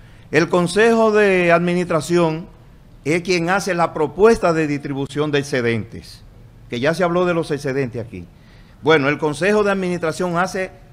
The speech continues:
la propuesta de distribución de excedentes. En el distrito, ese es un punto de agenda, y el delegado trae a esa Asamblea General lo que decida su distrito.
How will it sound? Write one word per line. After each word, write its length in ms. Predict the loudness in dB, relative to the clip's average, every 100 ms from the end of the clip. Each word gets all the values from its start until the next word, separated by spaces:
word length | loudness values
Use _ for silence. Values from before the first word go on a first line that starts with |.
| -12
la 340 | -4 2 2 2
propuesta 540 | -4 0 0 2 2
de 120 | 2
distribución 720 | 2 0 -2 -2 0 2 2
de 80 | 2
excedentes. 640 | -4 -6 -6 -6 -8 -16 -18 -20 -20 -20 -20 -8 2
En 220 | 4 6
el 140 | 4
distrito, 800 | 2 -2 2 2 2 2 0 -6 -20 -20 -16 -4
ese 240 | 0 4
es 40 | 4
un 160 | 4
punto 340 | 4 2 2 0
de 120 | 0
agenda, 520 | 0 -2 -4 -6 -10 -20 -20 -20 -20 -20 -20 -20 -6
y 240 | 2 6
el 140 | 6 6
delegado 680 | 4 6 6 6 6 4 2
trae 420 | 6 8 8 6
a 120 | 4
esa 280 | 2 2 2
Asamblea 440 | 2 -2 2 2
General 640 | 2 0 2 2 2 -4 -6
lo 200 | 2 4
que 100 | 4
decida 460 | 2 2 0 0 0
su 140 | -2
distrito. 500 | -6 -6 -8 -10 -12